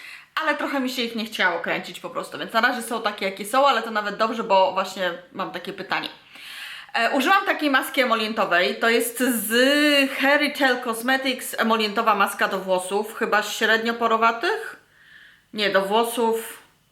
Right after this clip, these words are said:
Średnia i wysoka, do włosów średnio i wysoko porowatych.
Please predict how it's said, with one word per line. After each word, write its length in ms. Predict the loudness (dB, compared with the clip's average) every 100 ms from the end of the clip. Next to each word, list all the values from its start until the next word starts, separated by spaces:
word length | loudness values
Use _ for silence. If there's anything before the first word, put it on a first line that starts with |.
| _ _ _ -8
Średnia 500 | 0 2 2 0 -2
i 120 | -2
wysoka, 460 | -2 0 0 0
do 100 | -4
włosów 380 | -4 -4 -4 -6
średnio 400 | -4 -4 2 2
i 80 | 2
wysoko 360 | -2 -2 -2 -2
porowatych. 680 | 0 0 0 0 -4 -6